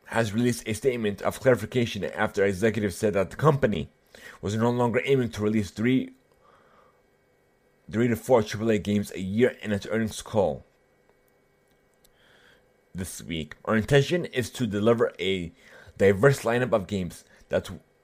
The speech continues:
players will love across all platforms." The company said, "We are excited to be invested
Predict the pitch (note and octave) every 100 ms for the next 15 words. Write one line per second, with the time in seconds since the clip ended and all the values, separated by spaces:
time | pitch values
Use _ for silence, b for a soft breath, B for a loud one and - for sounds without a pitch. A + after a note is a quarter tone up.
0 | _ _ - B2 B2 F#2 E2+ F#2+ G2 A2
1 | D#2+ D2+ G#2+ F#2+ - - C#3+ D3+ - B2
2 | A2+ - D#2 A1+ - - _ _ _ _
3 | _ _ _ _ _ _ _ - A2 -
4 | C3+ C3+ B2+ - A#2 - B B - G#2+
5 | A2 G#2 - B2+ A#2 - G#2 F#2+ E2 A#2+
6 | A#2+ E2+ B1+